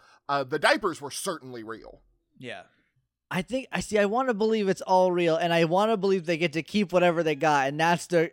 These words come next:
Speaker 3: their prize, is
Speaker 2: All
Speaker 3: that,
Speaker 2: right.
Speaker 3: and then maybe five thousand dollars.
Speaker 2: Jake officially has a headcanon for Supermarket
Speaker 3: Yep.
Speaker 2: Sweep.
Speaker 3: Everyone get on my
Speaker 2: <laughs>
Speaker 3: level!
Speaker 2: Um,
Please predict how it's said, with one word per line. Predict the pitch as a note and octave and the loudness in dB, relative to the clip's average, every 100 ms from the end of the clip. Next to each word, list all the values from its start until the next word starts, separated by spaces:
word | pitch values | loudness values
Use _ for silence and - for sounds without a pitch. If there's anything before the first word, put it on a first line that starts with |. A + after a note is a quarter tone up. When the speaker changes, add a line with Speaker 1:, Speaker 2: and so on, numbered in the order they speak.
| - | -4
Speaker 3:
their | D#3 D3+ | -2 0
prize, | - D#3 C#3 D3 C#3+ | 2 2 2 0 -2
is | D#3+ | 4
Speaker 2:
All | |
Speaker 3:
that, | D#3+ E3+ | 6 6
Speaker 2:
right. | F#3+ | 4
Speaker 3:
and | F3 | 0
then | E3 D#3 | -2 -2
maybe | E3+ F#3 E3+ | 4 4 4
five | F3 E3+ D#3+ D#3 | 0 2 0 2
thousand | D3 C3+ G3 | 0 2 4
dollars. | B2+ B2+ C3+ | 4 2 -2
Speaker 2:
Jake | E3 | 0
officially | G#3 - G#3+ G3 | 0 -2 -4 -4
has | D#3+ | -2
a | E3+ | -4
headcanon | D3+ G3 F3 G#3 G3+ G#3+ | -2 -4 -4 -6 -4 -6
for | F#3 D#3 | -6 -8
Supermarket | C#3+ - C#4+ D4+ C#4+ C4+ C4+ C4+ | -8 -12 -12 -12 -14 -14 -14 -6
Speaker 3:
Yep. | F3 B3+ C4+ | 6 6 6
Speaker 2:
Sweep. | C4+ G3+ - - | -2 -8 -10 -8
Speaker 3:
Everyone | G#3 A#3 C4+ D4 D4 | 4 4 4 2 2
get | G#3 A3 | 4 2
on | - C#4+ F4+ F#4+ | 6 6 8 6
my | G4 F4+ | 6 8
Speaker 2:
<laughs> | F4 | 10
Speaker 3:
level! | B3+ G3 D3 D#3 - - - - - _ _ | 10 8 4 2 -2 -8 -20 -20 -20 _ _
Speaker 2:
Um, | D#3 E3 E3 D#3+ | -8 -6 -6 -8